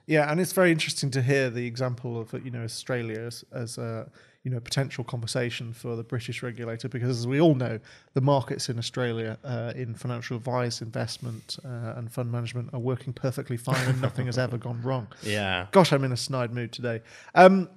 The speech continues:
Speaker 1: let's just move on to, uh, D B transfers. We spoke a little bit about, uh, the F C A's own scheme, but it is, of course, very concerned about what's going on generally outside of its own office. Um, the F C A gave another stay of execution to the idea of a ban on contingent charging last year.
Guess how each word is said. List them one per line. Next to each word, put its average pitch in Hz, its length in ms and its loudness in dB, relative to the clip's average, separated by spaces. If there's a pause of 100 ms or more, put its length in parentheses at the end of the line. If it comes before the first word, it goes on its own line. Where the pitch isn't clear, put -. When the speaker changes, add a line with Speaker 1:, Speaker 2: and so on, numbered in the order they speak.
(260)
Speaker 1:
let's 208 300 8
just 196 160 6
move 196 260 8
on 175 220 8
to, 160 500 8
uh, 143 260 6
D 156 160 8
B 139 120 4
transfers. 131 580 2
We 135 80 -2
spoke 139 300 2
a - 20 0
little 139 540 2
bit 123 240 -4
about, 117 680 -4
uh, 123 160 -4
the 120 140 -2
F 117 80 -4
C - 140 -2
A's 123 180 2
own 123 140 0
scheme, 147 420 -2
but - 360 -4
it 139 120 0
is, 135 160 0
of 127 100 -4
course, 135 260 -2
very 135 220 4
concerned 139 340 -2
about 127 200 0
what's 123 160 -8
going 131 260 -2
on 131 140 -2
generally 147 420 4
outside 143 400 2
of 139 80 -2
its 127 100 -6
own 143 160 0
office. 151 320 -4 (520)
Um, 170 320 8
the 185 100 10
F 202 100 8
C - 140 4
A 175 140 8
gave 165 240 8
another 160 360 6
stay 151 280 2
of 143 100 4
execution 131 560 -2
to 117 100 -10
the 131 100 0
idea 120 200 -2
of 113 80 -6
a 120 60 -4
ban 123 260 0
on 117 120 -8
contingent 120 440 -6
charging 120 400 -4
last 131 400 -2
year. 92 320 -10